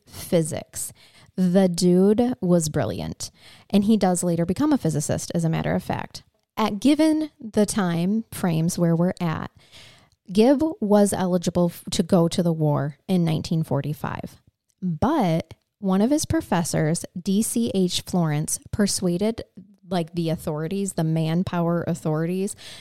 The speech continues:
to allow him to remain studying at the university, um, where he was then, honestly, he was kind of put to good use there because he was so brilliant that he was directed to work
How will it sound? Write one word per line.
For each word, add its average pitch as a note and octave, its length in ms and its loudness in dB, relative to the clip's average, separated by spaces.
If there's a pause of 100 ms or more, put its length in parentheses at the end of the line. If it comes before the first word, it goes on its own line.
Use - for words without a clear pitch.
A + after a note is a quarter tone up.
(160)
to - 140 2
allow E3+ 480 2
him C4 280 0
to D4 120 0
remain A#3 720 0 (340)
studying F#3+ 640 0 (100)
at E3 240 -4
the G3 80 0
university, F3 800 0 (500)
um, F3 320 2
where F#3+ 340 2
he A#3 180 0
was G3 180 2
then, F3 460 -2 (640)
honestly, A3 440 2
he G#3 140 0
was G3+ 100 0
kind G#3 180 0
of G3+ 80 -2
put - 160 0
to G3+ 100 -2
good F#3 180 -2
use F3+ 260 0
there F3 220 0
because F#3+ 320 0
he F#3 80 -2
was E3+ 160 0
so F3 240 0
brilliant E3 720 -2
that F3+ 280 -2
he F#3 120 0
was F3 180 0
directed E3+ 440 -2
to F#3 100 0
work D#3+ 280 -2